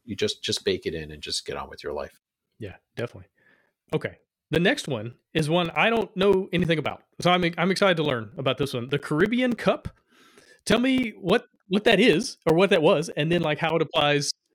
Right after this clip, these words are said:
Speaker 2: to game design.
Speaker 1: So this goes back to our earlier discussion about sports and, uh, you know, my, my obsession with, uh, with sports and sports related things. So there was a soccer tournament, uh, called the Caribbean Cup.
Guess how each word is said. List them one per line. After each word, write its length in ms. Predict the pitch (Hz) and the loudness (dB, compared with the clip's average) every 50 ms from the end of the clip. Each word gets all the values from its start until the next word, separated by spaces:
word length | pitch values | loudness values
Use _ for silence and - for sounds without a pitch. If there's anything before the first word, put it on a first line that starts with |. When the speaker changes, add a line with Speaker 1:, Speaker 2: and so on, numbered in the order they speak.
| _ _ _ | _ _ _
Speaker 2:
to 80 | - - | -4 -2
game 160 | 143 147 139 | 0 0 0
design. 180 | 131 117 113 98 - - - - - - - - - - - | -2 -6 -10 -14 -14 -16 -16 -14 -14 -14 -14 -14 -14 -12 -6
Speaker 1:
So 220 | - - 170 170 | 2 4 6 6
this 160 | 180 240 254 - | 6 6 6 4
goes 160 | 269 247 208 | 2 2 4
back 180 | 208 196 180 175 | 4 2 2 2
to 60 | - | 2
our 100 | 151 151 | 2 4
earlier 220 | 147 151 156 147 | 4 4 2 2
discussion 400 | 127 110 95 - 110 98 - 104 | 0 -2 -2 -2 -2 -2 -2 -2
about 180 | 90 90 82 - | -4 -4 -4 -4
sports 520 | - - - 76 67 - - - - - - _ _ _ _ _ _ _ _ _ _ - | -4 -4 -4 -6 -6 -6 -10 -12 -12 -12 -16 _ _ _ _ _ _ _ _ _ _ -10
and, 440 | 104 92 90 85 85 85 85 85 | -8 -6 -6 -6 -6 -8 -8 -6
uh, 360 | 87 85 82 82 82 82 82 95 107 175 | -4 -2 -2 -2 -2 -2 -4 -6 -8 -10
you 120 | 156 101 | -10 -10
know, 120 | - 82 82 | -8 -8 -8
my, 220 | 87 87 87 90 | -6 -6 -6 -6
my 220 | 92 - 95 90 87 | -8 -8 -8 -8 -6
obsession 580 | 90 87 - - - 104 92 - - 90 85 | -6 -6 -6 -4 -4 -4 -4 -6 -8 -10 -8
with, 240 | 87 87 80 - - _ | -6 -6 -6 -6 -8 _
uh, 160 | 82 80 80 | -6 -6 -4
with 180 | 78 80 82 - | -6 -6 -6 -6
sports 400 | - - - 110 107 104 98 - | -6 -6 -2 -2 -2 -2 -2 -6
and 100 | 92 82 | -8 -8
sports 380 | - - - 101 92 - - - | -8 -6 -4 -4 -4 -4 -6 -8
related 340 | 78 78 78 73 71 - | -8 -8 -8 -8 -10 -12
things. 300 | - - 73 - - - - - - - - - - _ | -12 -14 -14 -14 -16 -18 -20 -20 -20 -20 -20 -20 -20 _
So 480 | - - - 123 113 110 110 110 110 - _ _ _ _ - | -8 -2 0 2 2 4 2 2 -2 -6 _ _ _ _ -10
there 240 | 113 113 117 117 117 | -2 0 2 2 2
was 180 | 117 113 117 | 0 0 0
a 180 | 117 113 110 110 | 0 0 0 0
soccer 500 | - - - - 160 175 175 - 226 196 | 0 -2 0 0 0 0 0 0 -4 -6
tournament, 480 | - - 107 87 78 78 107 160 - - _ _ _ _ _ _ _ _ _ _ _ _ _ _ _ | -4 -6 -6 -8 -6 -8 -10 -10 -12 -14 _ _ _ _ _ _ _ _ _ _ _ _ _ _ _
uh, 240 | 107 101 98 98 98 | -6 -4 -4 -4 -4
called 260 | 95 - - 101 98 | -6 -4 -4 -4 -2
the 80 | 120 113 | -2 -4
Caribbean 400 | - - 113 104 101 131 135 139 | -2 0 0 0 0 -2 -6 -6
Cup. 340 | - - - 80 - - | -8 -6 -8 -8 -8 -10